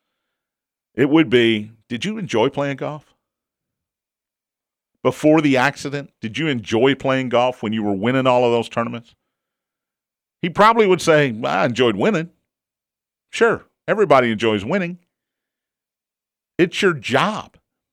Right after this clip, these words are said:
Did you enjoy playing the game of golf? I'm not sure I'd get a yes. Because the pressure that was on him every week, nobody could beat him at, at first. He was demolishing courses.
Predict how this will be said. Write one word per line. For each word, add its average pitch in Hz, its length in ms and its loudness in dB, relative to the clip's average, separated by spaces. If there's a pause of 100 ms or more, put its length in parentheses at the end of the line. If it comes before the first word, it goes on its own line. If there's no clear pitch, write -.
(540)
Did 127 180 -10
you 151 120 -6
enjoy 147 420 -2
playing 151 540 -6
the 120 60 -10
game 123 280 -6
of 117 80 -6
golf? 127 440 -4
I'm 123 180 -4
not 156 260 -6
sure 110 240 -2
I'd 117 140 -2
get 98 140 -4
a 113 60 -6
yes. 165 480 -12 (1500)
Because - 360 0
the 139 100 -2
pressure 202 560 0
that 170 180 2
was 139 200 2
on 170 240 4
him 120 340 -2 (100)
every 165 380 2
week, 127 460 -2 (800)
nobody 277 240 2
could - 240 -2
beat 208 200 0
him 127 140 0
at, 107 140 -6 (120)
at 107 160 -4
first. 185 580 0 (420)
He 131 100 -8
was 131 180 -2
demolishing 131 680 2
courses. 180 420 -2